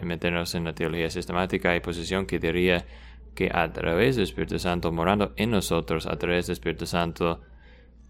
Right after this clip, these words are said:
que el Espíritu Santo, eh, tan, de una forma tan plena representa de Cristo, el Padre y la voluntad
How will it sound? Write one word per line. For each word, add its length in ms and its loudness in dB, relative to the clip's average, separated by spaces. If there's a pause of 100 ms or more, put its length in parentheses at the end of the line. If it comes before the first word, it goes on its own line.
que 80 2
el 60 2
Espíritu 340 -2
Santo, 680 0 (380)
eh, 560 0
tan, 800 0
de 140 -2
una 120 2
forma 180 4
tan 160 2
plena 260 2
representa 440 2
de 120 4
Cristo, 400 4
el 100 6
Padre 380 4
y 40 4
la 80 2
voluntad 640 0